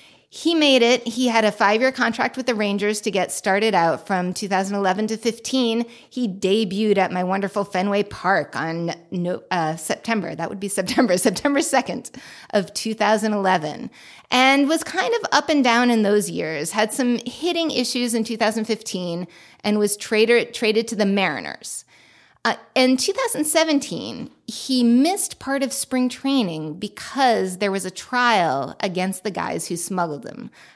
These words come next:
Uh, apparently, these guys were smuggling, uh, uh, several people, several M L B players, and not in the best of circumstances.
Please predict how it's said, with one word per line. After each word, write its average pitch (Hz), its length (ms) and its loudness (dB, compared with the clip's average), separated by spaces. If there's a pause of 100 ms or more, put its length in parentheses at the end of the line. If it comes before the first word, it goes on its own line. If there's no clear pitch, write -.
(140)
Uh, 101 160 0 (180)
apparently, 269 520 0
these 196 260 0
guys 185 340 0
were 190 80 -4
smuggling, 180 480 -4
uh, 170 180 -4
uh, 165 260 0
several 180 320 -2
people, 320 400 -6
several 202 720 -4 (100)
M 214 140 -2
L 214 100 -2
B 208 140 -8
players, 247 580 -6 (400)
and 208 300 2
not 208 320 2
in 214 100 -2
the 196 80 0
best 170 320 -2
of 160 80 -6
circumstances. - 1000 -8